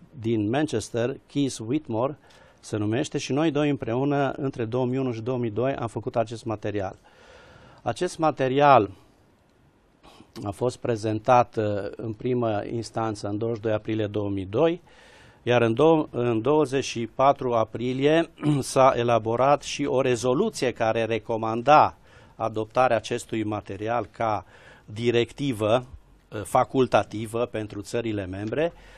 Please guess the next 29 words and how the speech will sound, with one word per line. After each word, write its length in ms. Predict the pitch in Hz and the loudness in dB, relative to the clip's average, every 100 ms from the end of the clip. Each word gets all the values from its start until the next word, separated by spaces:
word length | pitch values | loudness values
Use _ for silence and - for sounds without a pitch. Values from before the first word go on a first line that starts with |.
| - - - | -20 -20 -14
iar 240 | - 127 123 | 2 4 4
susținerea 680 | - 110 - 190 185 143 | 2 -6 -4 -2 2 2
publică, 880 | 110 160 160 165 - 156 156 147 143 - | 2 -2 -2 -4 0 6 8 8 6 2
uh, 200 | 123 117 | 2 2
s-a 260 | 104 - 123 | 0 2 2
făcut, 560 | - 107 - 156 156 | 2 -4 -2 -4 -2
uh, 360 | 156 143 131 123 107 104 104 | 0 2 2 -2 -6 -16 -10
în, 460 | 123 131 127 123 113 | -4 -2 -2 -4 -4
la 100 | 120 | -4
începutul 520 | 120 117 120 127 123 | -4 -6 -6 -4 -4
lunii 320 | 123 123 120 | -2 -2 -4
iunie 480 | 123 127 107 98 92 110 | -2 -2 -2 -6 -10 -8
două 200 | 123 120 | -4 -4
mii 120 | 113 | -4
doi, 360 | 104 135 151 - | -2 -2 0 -2
în, 160 | 135 | -4
uh, 200 | 127 123 110 | -4 -4 -4
plenul 280 | 139 135 123 | -6 -4 -6
Consiliilor 520 | 117 - 127 123 107 | -8 -8 -6 -6 -6
Puterilor 500 | 113 107 123 113 113 | -10 -8 -6 -4 -4
Locale 420 | 101 - 117 107 | -4 -4 -4 -4
și 300 | - - - - - - - | -8 -14 -18 -20 -20 -20 -18
Regionale 600 | - 110 107 110 113 107 | -8 -6 -4 -2 0 0
ale 160 | 101 98 | -2 -4
Europei. 500 | 95 95 90 - - _ - - - | -6 -10 -12 -16 -20 _ -20 -20 -12
Ce 160 | - 214 | -6 -2
conține 400 | 202 185 190 180 | -2 -2 -2 -4
acest 320 | - 156 - | -2 -4 -2
material? 600 | 135 127 123 113 98 92 | -4 -2 -2 0 -2 -4